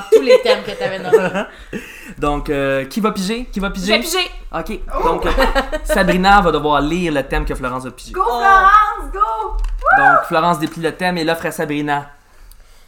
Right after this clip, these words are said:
Speaker 1: Denis dit.
Speaker 2: Bon, euh, à ce moment-là, l'audio a coupé, donc, euh, je vais lire le commentaire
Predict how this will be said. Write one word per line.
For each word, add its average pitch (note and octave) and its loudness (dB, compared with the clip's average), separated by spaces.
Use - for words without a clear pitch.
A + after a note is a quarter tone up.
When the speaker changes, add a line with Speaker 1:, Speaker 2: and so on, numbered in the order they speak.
Speaker 1:
Denis A#3 2
dit. B3+ -10
Speaker 2:
Bon, A2+ -2
euh, G#2 -2
à G#2 -6
ce - -10
moment-là, A#2+ 0
l'audio B2 -4
a B2 -4
coupé, F#3 -10
donc, B2 -8
euh, A#2 -6
je G#2+ -8
vais G2+ -6
lire B2+ -6
le G2+ -4
commentaire G#2 -8